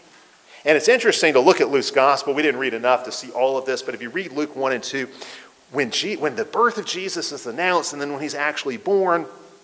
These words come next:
there is this explosion of laughter and joy. I, I've, I've joked before that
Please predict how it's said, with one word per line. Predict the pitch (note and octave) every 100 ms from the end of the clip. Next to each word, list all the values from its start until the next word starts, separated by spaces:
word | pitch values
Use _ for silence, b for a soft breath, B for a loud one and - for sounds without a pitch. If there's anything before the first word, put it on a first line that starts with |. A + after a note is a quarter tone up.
| _ - -
there | E3 F3+
is | D#3+
this | F3+ D#3
explosion | E3+ - - G3 A3+ C#4 E4 D#4 E3 A2+ G2+ - - B B B -
of | E3
laughter | C3 D3 G#3 C4 A#3 - - D#3+ A2+ - B B
and | E3+ D3+ B2+
joy. | - - G3 A#3 C3+ A2+
I, | F#3+ F3+
I've, | F#3
I've | E3 E3+ -
joked | E3+ F#3
before | D#3+ C#3 E3 E3 E3+
that | D3 B2